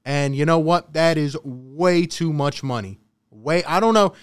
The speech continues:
You know, I, I've been looking at some of these insiders talking about this. I don't know how that trade is even going to happen. I don't see it happening. I really don't. I think they're gonna have to buy him out somehow, some way,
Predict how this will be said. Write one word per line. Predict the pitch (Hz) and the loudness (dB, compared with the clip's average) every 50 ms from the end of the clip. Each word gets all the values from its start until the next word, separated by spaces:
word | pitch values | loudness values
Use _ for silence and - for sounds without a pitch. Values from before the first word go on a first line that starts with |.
| - - - - | -20 -12 -2 2
You | 180 | 4
know, | 190 196 | 4 4
I, | 180 156 170 196 180 170 185 196 | 4 2 2 0 0 0 0 0
I've | 220 202 | 0 0
been | 190 214 208 196 175 160 | -2 -2 -2 -2 -4 -4
looking | 175 185 185 190 185 | -2 -2 -2 -2 -4
at | 170 - | -4 -4
some | - 185 | -4 -2
of | 180 170 | -2 -2
these | 180 170 151 | -4 -4 -4
insiders | 170 170 - - 170 165 160 151 - | -4 -4 -2 0 0 0 0 -2 0
talking | - 156 143 156 | 0 0 0 0
about | 165 165 160 160 | 0 -2 -2 -2
this. | 156 160 156 - - _ _ _ | -4 -6 -8 -10 -14 _ _ _
I | - 196 | -2 0
don't | 226 247 226 | 0 0 0
know | 202 180 | -2 -2
how | 147 - 170 175 170 | -2 -2 -2 0 0
that | 160 156 151 | 0 0 -2
trade | - - - 160 151 147 | -4 -4 -4 -4 -2 -4
is | 135 123 | -4 -6
even | 135 131 135 127 | -6 -6 -6 -6
going | 117 127 123 123 113 | -4 -4 -4 -6 -6
to | 107 | -8
happen. | 101 110 123 131 - - - | -8 -8 -8 -8 -8 -8 -4
I | 127 185 | -2 0
don't | 247 359 339 - | 0 0 0 -2
see | - - 226 220 | -4 -4 -2 -2
it | 202 | -2
happening. | 202 208 254 339 330 - 147 107 98 - _ _ _ _ _ _ _ _ _ _ _ _ _ _ _ _ _ _ - | -2 -2 -4 -4 -6 -8 -10 -10 -12 -16 _ _ _ _ _ _ _ _ _ _ _ _ _ _ _ _ _ _ -6
I | - 127 | -2 0
really | 160 165 180 185 185 185 | 0 2 2 2 2 0
don't. | 175 196 220 196 - _ _ _ _ - | 0 -2 -2 -4 -6 _ _ _ _ -2
I | 143 175 | 0 0
think | 190 - 240 220 - | 0 0 -2 -2 -2
they're | 208 | -2
gonna | 190 202 196 180 | 0 0 0 0
have | 180 180 - - | -2 -2 -2 -4
to | 165 | -4
buy | 131 135 143 160 170 | -2 0 0 0 0
him | 170 165 170 | -2 -2 -2
out | 170 180 170 165 | -4 -4 -4 -6
somehow, | - - 160 156 160 165 160 165 | -6 -6 -4 -4 -4 -4 -4 -4
some | 156 - - 165 156 156 143 | -4 -4 -6 -4 -4 -4 -2
way, | 127 156 180 175 151 139 135 | 0 2 2 2 2 0 -2